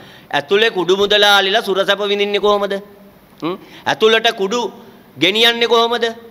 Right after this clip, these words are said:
මේගොල්ලෝ කියනවා නම් මේ ජංගම දුරකථන තියෙනවා. ජංගම දුරකථන ඇතුළට ගෙනියන්නේ කවුද? කාක්කෝ ගිහින් දානවද?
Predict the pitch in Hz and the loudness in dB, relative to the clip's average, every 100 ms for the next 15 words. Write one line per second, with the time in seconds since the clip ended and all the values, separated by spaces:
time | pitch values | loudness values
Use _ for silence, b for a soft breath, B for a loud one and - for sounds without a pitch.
0 | - - 165 214 208 220 214 214 214 185 | -12 -4 0 2 0 0 -2 0 0 0
1 | 180 190 196 190 190 185 185 185 180 190 | 0 -2 -4 -2 0 0 -2 -4 -2 -2
2 | 220 220 - B B B 147 196 208 202 | -2 -4 -8 B B B -2 0 -2 0
3 | 214 214 208 220 196 202 208 202 196 208 | 0 0 -2 -2 -2 -2 0 0 2 0
4 | 208 208 214 208 196 - - - - - | -2 -2 -2 -4 -8 -14 -20 -20 -20 -4
5 | 175 190 214 202 220 240 269 185 98 | -2 0 -2 0 0 0 0 0 -6